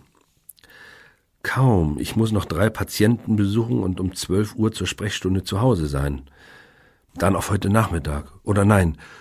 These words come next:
kommen Sie doch am Abend zu mir zum Essen, um halb acht. Ist es Ihnen recht?“ „Ja, das lässt sich einrichten. Was ist los? Etwas mit Ralph?“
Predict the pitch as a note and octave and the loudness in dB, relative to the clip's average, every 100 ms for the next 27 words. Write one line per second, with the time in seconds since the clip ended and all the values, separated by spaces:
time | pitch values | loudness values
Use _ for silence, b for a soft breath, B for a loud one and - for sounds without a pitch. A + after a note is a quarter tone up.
0 | B - A2 G2+ F#2 - F#2+ - G2 F2+ | B 4 4 4 0 0 -2 -2 -2 -2
1 | - F2 E2+ - E2 - - C2+ - _ | -2 -2 -2 -2 -4 -4 -4 -6 -10 _
2 | F2+ E2 F#2 - D2+ - - - _ - | -2 0 0 -2 -6 -8 -16 -20 _ -10
3 | - F#2+ E2+ F#2+ E2+ G#2+ - - _ _ | -4 -2 0 0 2 0 -4 -16 _ _
4 | _ _ _ _ A#2+ G2 G#2 G2 B2 C#3 | _ _ _ _ -18 -18 -18 2 6 6
5 | B1+ - - - G2 B2 - B2 A2 G2 | 4 -4 -10 -6 2 2 2 2 4 4
6 | D#2 C2+ - D#2+ B B B B - F#2+ | 2 -2 -8 -12 B B B B -8 -4
7 | F#2+ F2+ A#2+ E2 - E2+ F2+ E2+ C#2+ C#2+ | -4 0 2 0 -2 -4 -4 -2 -2 -2
8 | F2 C3+ - | 0 -2 -4